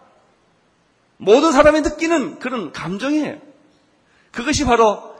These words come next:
여러분의 삶이 되고 내 삶이 되기를 바랍니다. 교회라고 다 하나님 계시는 거 아니에요. 이 교회를 보니까 하나님이 살아계신 것 같다. 이게 중요한 거예요. 예? 그게 진짜 교회예요.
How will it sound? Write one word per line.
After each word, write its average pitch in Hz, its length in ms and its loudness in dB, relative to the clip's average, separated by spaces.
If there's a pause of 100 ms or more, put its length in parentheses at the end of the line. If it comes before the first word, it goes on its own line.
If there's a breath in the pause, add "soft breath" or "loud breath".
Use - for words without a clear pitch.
여러분의 190 400 0
삶이 156 380 -4
되고 147 200 -2
내 139 140 -4
삶이 139 300 -6
되기를 143 260 -8
바랍니다. 208 460 -14 (560 soft breath)
교회라고 185 520 -2
다 165 140 -2
하나님 170 320 -4
계시는 156 340 -6
거 160 80 -10
아니에요. 131 200 -14 (680)
이 190 180 -8
교회를 202 320 4
보니까 202 320 -4
하나님이 220 320 -4
살아계신 240 460 -4
것 254 60 -2
같다. 247 320 -4
이게 240 240 -2
중요한 175 380 -8
거예요. 104 140 -16 (760)
예? 185 160 -20 (2500)
그게 254 180 -2
진짜 285 400 -6
교회예요. 285 380 -8